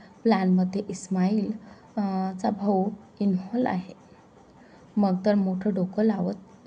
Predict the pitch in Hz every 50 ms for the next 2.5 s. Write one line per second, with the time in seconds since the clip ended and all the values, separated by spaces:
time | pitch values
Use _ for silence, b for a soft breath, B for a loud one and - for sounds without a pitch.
0 | 196 190 180 170 170 - - - 247 247 233 214 180 - 160 147 120 - - -
1 | - - - - - - - - - - - B B B B B B B - -
2 | - 294 294 285 - - 240 226 240 233